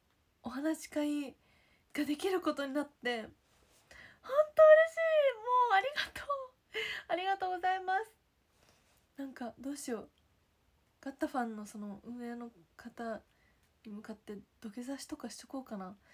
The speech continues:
てくらい、本当に嬉しくて。あー、やっと来たよ、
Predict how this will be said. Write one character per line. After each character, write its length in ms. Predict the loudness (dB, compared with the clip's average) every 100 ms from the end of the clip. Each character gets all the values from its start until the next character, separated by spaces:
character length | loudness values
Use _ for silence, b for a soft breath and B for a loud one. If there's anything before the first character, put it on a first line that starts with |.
| b b b
て 80 | -14
く 140 | -8
ら 100 | -6
い、 320 | -6 -6 -8 -14 _ _ _ _
本 80 | _ -20
当 60 | -20
に 60 | -20 -20
嬉 100 | -20
し 40 | -20
く 100 | -20
て。 100 | -20 -20 _ _ _ _ b b b b b b b b _
あ 340 | 2 6 8 8
ー、 20 |
や 140 | 6
っ 40 | 4 2
と 80 | -10
来 80 | -10
た 120 | -6
よ、 420 | -2 2 6 6